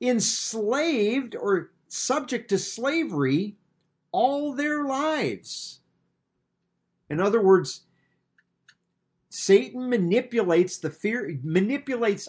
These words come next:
us through the fear of death, and he gets us to make sometimes very crazy, foolish choices.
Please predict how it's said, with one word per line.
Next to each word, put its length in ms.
us 400
through 140
the 100
fear 280
of 120
death, 300
and 100
he 80
gets 320
us 200
to 100
make 260
sometimes 540
very 300
crazy, 560
foolish 640
choices. 920